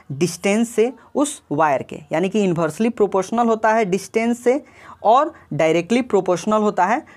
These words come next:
करंट कैरिंग वायर से। कहने का तात्पर्य ये हुआ कि जितना अधिक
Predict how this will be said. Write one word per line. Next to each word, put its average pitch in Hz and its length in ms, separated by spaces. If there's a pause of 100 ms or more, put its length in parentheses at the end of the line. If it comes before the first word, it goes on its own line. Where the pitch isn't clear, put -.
(180)
करंट 240 340
कैरिंग 202 360 (220)
वायर 151 240
से। 143 160
कहने 196 300
का 262 80
तात्पर्य 240 380
ये 240 120
हुआ 190 200
कि 208 160
जितना 170 480
अधिक 214 440